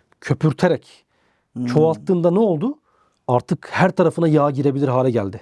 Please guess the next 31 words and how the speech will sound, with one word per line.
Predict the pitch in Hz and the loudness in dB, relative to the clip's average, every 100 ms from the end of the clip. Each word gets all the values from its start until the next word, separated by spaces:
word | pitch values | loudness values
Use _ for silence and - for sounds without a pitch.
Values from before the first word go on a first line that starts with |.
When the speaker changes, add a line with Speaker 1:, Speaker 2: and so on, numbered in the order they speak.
| _ _ _ | _ _ _
Speaker 2:
Evet. | 127 120 110 - _ _ | -6 -6 -6 -16 _ _
Speaker 1:
Sen | - 139 | -2 0
bunu | 139 156 - 143 117 139 | 2 2 -2 -8 -12 -6
köpürttün | 151 139 - 208 | -4 -4 -2 2
yani, | 196 110 95 | 2 2 -2
kabarttın. | 131 135 131 - | -2 -2 -4 -6
Speaker 2:
Oksijen | 139 - 135 147 | -6 -6 -4 0
her | 160 | 0
tarafına | 151 123 123 117 | -2 -6 -8 -6
girebilir | 120 139 | -2 0
Speaker 1:
O | |
yüzden | 202 165 175 | 2 2 0
Speaker 2:
hale | - | 0
geliyor. | - - 113 | -10 -16 -14
Hmm. | 110 107 | -12 -8
Speaker 1:
yüzeyden | 117 127 139 208 175 143 190 170 - _ - | -2 0 2 0 -2 -2 0 -2 -8 _ -2
almıyor, | 147 196 240 233 214 | 2 2 2 2 2
artık | 151 - | 0 -4
her | - 165 208 | 0 2 2
yerinden | 196 160 139 123 | 2 0 -2 -4
oksijene | 143 - 135 135 123 | -6 -8 -2 0 0
temas | - 139 135 | 0 -2 0
edebiliyor | 135 127 165 285 | 0 2 4 4
ya, | 147 98 | 2 -2
Speaker 2:
Hı | 127 | -4
hı. | 135 | 0
Speaker 1:
çok | 131 147 | 0 0
hızlı | 156 139 120 | -2 -2 -2
bozulur, | 113 101 | -2 -4
oksitlenir | 131 - - 120 101 | -6 -6 -12 -12 -10
yani. | 107 110 | -10 -10